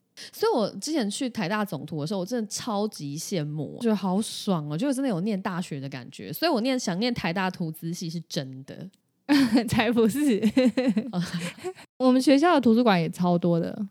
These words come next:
Speaker 2: 而且我们有很多个大图书馆，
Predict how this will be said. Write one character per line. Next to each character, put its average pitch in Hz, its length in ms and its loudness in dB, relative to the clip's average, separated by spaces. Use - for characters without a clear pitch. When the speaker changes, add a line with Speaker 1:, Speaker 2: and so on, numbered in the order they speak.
Speaker 2:
而 226 80 -4
且 262 80 4
我 254 60 6
们 208 120 6
有 180 80 2
很 185 220 4
多 202 160 2
个 180 320 -2
大 175 180 2
图 - 220 -6
书 165 180 -4
馆， 170 240 -4